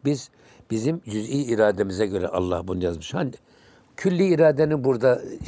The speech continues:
dahli ne? Ya bize görme gözü, gücünü veren Allah, bu ömrü veren Allah,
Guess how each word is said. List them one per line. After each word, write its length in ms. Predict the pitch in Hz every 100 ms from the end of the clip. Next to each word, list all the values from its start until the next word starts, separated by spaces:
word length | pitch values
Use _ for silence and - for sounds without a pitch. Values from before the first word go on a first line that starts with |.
| - - 107
dahli 340 | 120 98 127 113
ne? 160 | 165 - _ _ _ - _ -
Ya 140 | 110
bize 220 | 104 120 117 -
görme 320 | 113 104 120
gözü, 300 | 104 104 92 -
gücünü 460 | - 98 95 107
veren 240 | 104 113 131
Allah, 320 | 110 113 90 _ _ - - -
bu 100 | 107
ömrü 280 | 101 104 101
veren 300 | 98 120 123
Allah, 360 | 104 101 110